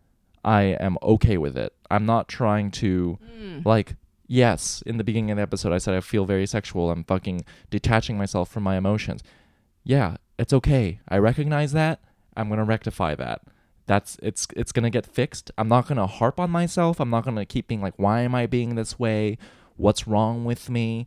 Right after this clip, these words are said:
Speaker 2: Yeah.
Speaker 1: 'Cause I can spiral into those thoughts, which makes me recede and, like, become even more hermit-like.
Speaker 2: Yeah.
Speaker 1: Yeah. I'm just proud of the recognition, and I'm just gonna fix it,
Speaker 2: Being
Speaker 1: and I'm gonna do
Speaker 2: honest.
Speaker 1: better.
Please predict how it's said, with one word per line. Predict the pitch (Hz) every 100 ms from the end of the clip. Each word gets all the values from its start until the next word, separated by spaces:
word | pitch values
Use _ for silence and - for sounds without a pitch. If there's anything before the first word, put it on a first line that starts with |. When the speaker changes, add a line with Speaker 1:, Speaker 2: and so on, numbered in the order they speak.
| -
Speaker 2:
Yeah. | 185
Speaker 1:
'Cause | 151
I | 117
can | - 123
spiral | - - 110 131 107 92
into | 95 98 104
those | 90 -
thoughts, | - 98 76 - - -
which | 104 104 -
makes | 113 -
me | 110
recede | 95 98 - 117 107 113 101
and, | 95 87
like, | 87 - - - _ -
become | 120 - 127 104
even | 101 95
more | 92 98 98
hermit-like. | 98 95 110 117 143 160 -
Speaker 2:
Yeah. | 208 175 175 - _ _
Speaker 1:
Yeah. | 123 175 135 131 - -
I'm | 131
just | 160 165 -
proud | - 143 139 139 123 -
of | 113 113 107 101 - _ -
the | 113
recognition, | 110 120 131 135 156 190 175 180 - -
and | 120 113 113 107 - _ _
I'm | 117
just | 143 -
gonna | 147 135 131 127 127 117 - _ -
fix | 180 -
it, |
Speaker 2:
Being | 214 196
Speaker 1:
and | 226
I'm | 220
gonna | 220
do | 143
Speaker 2:
honest. | 135
Speaker 1:
better. | 139 143 151